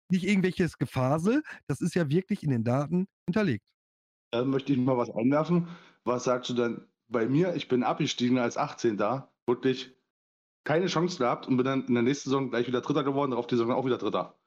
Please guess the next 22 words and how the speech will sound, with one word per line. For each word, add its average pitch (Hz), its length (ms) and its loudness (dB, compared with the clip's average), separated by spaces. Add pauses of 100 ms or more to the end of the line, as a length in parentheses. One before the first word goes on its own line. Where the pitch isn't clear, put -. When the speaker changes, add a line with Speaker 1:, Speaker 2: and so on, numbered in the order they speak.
(260)
Speaker 2:
Ich - 80 -4
bin - 120 0
abgestiegen, 151 480 0
hab 123 160 -4
nichts - 260 0
viel 202 100 2
verändert 170 260 -2
in 127 40 -2
der 113 60 0
Mannschaft. 107 320 -2
Eigentlich 123 180 0
nur 156 140 4
die 175 80 -2
Jugendspieler 190 460 2
dazugeholt, 170 500 2
vielleicht, 151 220 -4
ich - 500 -20
glaube, 131 160 0
ein 143 240 -2
oder 139 120 -2
zwei 123 200 0
Spieler. 160 600 0